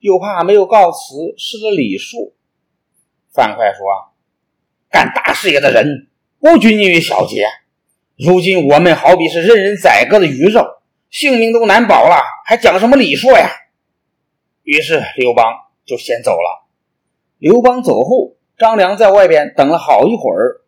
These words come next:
估计刘邦已经到达军营了，才进去对项羽道歉说：“沛公酒量小，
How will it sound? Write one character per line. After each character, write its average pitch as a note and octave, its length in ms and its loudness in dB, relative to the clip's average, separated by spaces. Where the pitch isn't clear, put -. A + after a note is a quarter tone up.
估 B3+ 220 -8
计 G3 140 -2
刘 F#3 160 4
邦 G#3+ 280 0
已 D#3+ 80 -12
经 G#3 200 -6
到 G#3 240 2
达 E3 180 -2
军 G#3+ 180 -8
营 D#3 120 -2
了， A3+ 320 -10
才 D3+ 180 0
进 F#3 200 0
去 C#3 140 -8
对 C#3+ 180 -2
项 C#3+ 320 0
羽 A#2 180 -8
道 B2 180 2
歉 B2 220 -4
说 G#2+ 400 -2
：“沛 D#3 240 2
公 C#3+ 240 -4
酒 A#2 220 -6
量 D3+ 200 0
小， - 160 -10